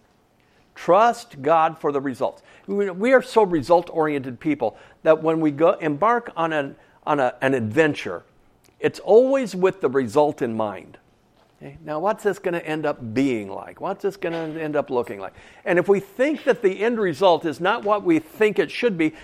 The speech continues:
then we don't embark on the adventure. So if God says to do something, just do it. Trust Him for the results.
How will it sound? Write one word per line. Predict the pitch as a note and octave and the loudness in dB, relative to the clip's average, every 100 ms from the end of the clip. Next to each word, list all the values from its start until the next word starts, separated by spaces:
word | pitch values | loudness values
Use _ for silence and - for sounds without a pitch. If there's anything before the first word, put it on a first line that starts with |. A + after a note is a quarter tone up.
| - | -2
then | G#3 G3 | 2 4
we | F#3+ | 4
don't | G3 A#3+ | 4 4
embark | A3 E3+ G3+ G3+ | 2 4 4 4
on | G3 F#3 | -2 2
the | F#3 | 0
adventure. | E3+ F#3+ G3+ - G2 - _ _ _ _ _ _ | 2 0 -2 -6 -10 -12 _ _ _ _ _ _
So | - G#3+ G3 - - | -2 2 2 -2 -6
if | F3 - | -6 0
God | A#3+ A#3 | 2 2
says | - G3 E3+ - _ _ _ _ - | 0 0 0 -6 _ _ _ _ -4
to | F3+ | -2
do | D#3 B3+ | 2 0
something, | - F3+ C#3 D3+ D3 D3+ _ _ | 4 2 2 -2 -6 -8 _ _
just | - A#3+ G#3 | -2 0 2
do | A3 E3+ | 2 2
it. | - _ _ _ _ _ _ | -2 _ _ _ _ _ _
Trust | - - A3 G#3 - | -18 -2 2 2 -2
Him | - B3 C4 | 2 2 2
for | G3+ E3 | -2 0
the | C#3 | 0
results. | B2+ A#2+ A2+ E3+ E3+ - - - | 0 -2 2 2 2 -2 -18 -20